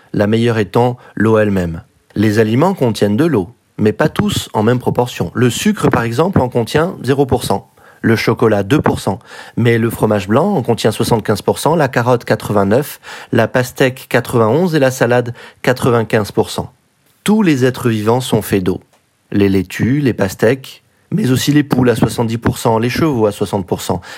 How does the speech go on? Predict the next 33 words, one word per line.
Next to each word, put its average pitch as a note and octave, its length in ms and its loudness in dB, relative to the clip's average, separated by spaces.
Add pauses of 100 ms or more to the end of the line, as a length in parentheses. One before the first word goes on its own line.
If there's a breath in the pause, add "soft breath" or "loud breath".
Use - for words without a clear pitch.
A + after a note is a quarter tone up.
(120)
Elle B2+ 180 2
est D#3+ 180 2
le A#2+ 180 0
grand C3 260 0
point B2+ 260 0
commun B2+ 440 2 (300 loud breath)
qui - 120 -2
les C3+ 120 4
relie C3+ 340 0
tous. - 480 -4 (340)
Les A2+ 300 2
êtres B2+ 240 0
vivants A2 560 0
ont A2+ 100 2
besoin A2 500 0
d'eau. F#2 220 -2 (840)
Et C3+ 60 -4
ça B2+ 160 2
tombe C3 260 2
bien, A3 280 -2 (340)
la C3+ 220 2
Terre D#3 260 2
en C3+ 100 2
contient. C3+ 520 0 (240)
Soixante-douze E3+ 1080 0
pour C#3 200 -2
cent A#2 180 2
de A2 80 2
la D3 140 0
planète C#3 440 2
sont B2+ 220 0
recouverts C3+ 560 2
d'eau. G2+ 220 0